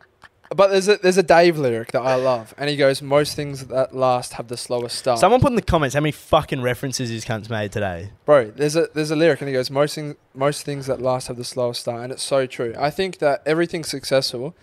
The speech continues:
Speaker 1: just happens gradually, naturally, over time.
Speaker 2: Yeah, but I, I think that's, it's toxic to say that, because at the end of the day, if you, if I sleep with a chick on the first date,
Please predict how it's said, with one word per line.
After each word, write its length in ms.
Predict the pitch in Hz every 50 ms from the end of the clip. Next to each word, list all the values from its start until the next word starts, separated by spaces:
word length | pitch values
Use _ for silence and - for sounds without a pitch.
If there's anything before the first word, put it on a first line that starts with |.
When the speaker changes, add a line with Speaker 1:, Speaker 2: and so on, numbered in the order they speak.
| _ _ - - _ _ _ _
Speaker 1:
just 200 | - 147 131 -
happens 420 | - - 135 - - 127 127 -
gradually, 640 | - - 131 139 143 127 143 147 147 147 147 147 _ _ _
naturally, 720 | - 131 131 135 - - - 139 127 131 127 131 139 147 - - - - - - _ _ _ -
over 200 | 139 139 131 131
time. 380 | - - 127 113 107 110 120 _ _ _ _ - - _ _
Speaker 2:
Yeah, 200 | - 127 127 131
but 240 | 117 131 117 - - _ -
I, 220 | 127 127 131 135 - _ _ _ _ _ _
I 120 | - 104 104
think 180 | - 135 123 -
that's, 260 | 104 107 - - - _ _
it's 160 | - - - -
toxic 380 | - 151 135 - - - -
to 100 | - -
say 220 | 104 117 110 104 104
that, 160 | 101 90 -
because 340 | - - - 98 95 101 131
at 60 | -
the 100 | - 110
end 140 | 110 107 104
of 60 | 90
the 40 | 90
day, 440 | - - 104 98 92 92 87 90 - _ _ _ _ _ _ _
if 120 | - 107
you, 100 | 117 113
if 100 | 104 -
I 120 | - 107 104
sleep 240 | - - 107 107 95
with 100 | 101 90
a 40 |
chick 200 | - - 110 -
on 80 | 104 98
the 80 | 95 -
first 280 | - 107 98 92 -
date, 260 | 107 98 95 85 -